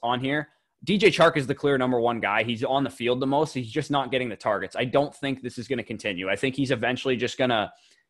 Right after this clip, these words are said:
he's just gonna get targets. Like, he's, it's his, it's, he is the number one guy. He is a buy low. He still looks great. It's not like he's playing bad or anything. He's just not getting target, w-, uh, for whatever reason. And that should change as Minshew and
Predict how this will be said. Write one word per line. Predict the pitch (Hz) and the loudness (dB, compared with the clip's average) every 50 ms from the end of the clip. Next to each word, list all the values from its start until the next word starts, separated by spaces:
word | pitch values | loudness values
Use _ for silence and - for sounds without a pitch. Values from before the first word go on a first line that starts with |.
| _ _ | _ _
he's | - 131 120 | -8 -4 -2
just | 127 139 - | -2 0 2
gonna | 165 147 139 | 2 2 4
get | 123 135 127 - | 4 2 2 2
targets. | - 131 135 127 - - 85 - | 4 4 4 4 4 0 -2 -2
Like, | 113 107 107 92 | -2 0 -2 -4
he's, | 101 - - 139 139 127 120 127 - - - _ _ _ _ _ _ - | -4 -2 0 2 2 2 0 -4 -10 -16 -20 _ _ _ _ _ _ -2
it's | 139 135 135 - | -2 0 0 0
his, | - 156 156 139 123 107 - _ | 2 2 2 2 0 -4 -6 _
it's, | - 131 - - | -4 -4 -4 -6
he | - - 165 170 175 | -6 -2 4 6 6
is | 175 139 131 | 6 6 4
the | 143 | 2
number | 143 147 147 143 | 2 4 4 6
one | 139 135 127 | 6 4 4
guy. | 117 127 117 90 | 4 4 2 4
He | - 131 147 | 4 4 4
is | 156 139 135 | 6 6 4
a | |
buy | 113 101 117 127 131 120 | 4 6 6 6 6 6
low. | 110 107 123 135 | 6 4 4 4
He | - 135 | 2 0
still | 127 - - 185 180 165 139 | -4 0 4 6 6 6 6
looks | 139 151 143 - - | 4 2 2 0 -4
great. | 107 117 123 123 107 95 | -4 0 0 2 0 0
It's | 104 104 - | -4 -2 0
not | 147 143 | 0 2
like | 139 143 135 | 2 0 0
he's | - 139 - | -2 -4 -4
playing | - - 117 117 127 123 113 | -2 -2 0 0 0 0 0
bad | 98 98 107 107 117 | 0 0 0 2 2
or | 123 | 2
anything. | 127 131 135 131 143 156 160 160 - _ _ _ _ _ _ | 0 0 -2 -2 -2 -4 -4 -6 -8 _ _ _ _ _ _
He's | - - 151 | -2 2 2
just | 147 165 - | 2 4 4
not | 151 139 147 160 143 | 4 4 4 4 4
getting | 139 143 147 135 | 2 2 2 0
target, | 123 - 139 143 135 92 92 82 | 0 2 2 2 2 2 -2 -4
w-, | 92 104 104 - - - | -6 -6 -8 -8 -6 -2
uh, | 117 117 110 107 104 92 | 0 2 2 2 0 -2
for | 80 - 131 123 | -4 -2 0 2
whatever | 120 127 127 131 131 120 | 4 4 4 2 2 2
reason. | 113 127 127 101 101 92 98 | 2 2 0 0 -2 -4 -4
And | 104 107 117 | -4 -2 -2
that | 120 120 | -2 -2
should | - - 143 131 - | -2 -2 -2 -2 -2
change | - - 123 127 131 127 127 | -2 -2 0 0 0 2 0
as | 120 113 104 | 0 -2 -2
Minshew | 117 117 120 123 110 - 123 120 117 117 113 104 | -2 -2 -2 -2 -2 -2 -2 0 0 0 0 -2
and | 98 98 101 90 | -2 -4 -8 -10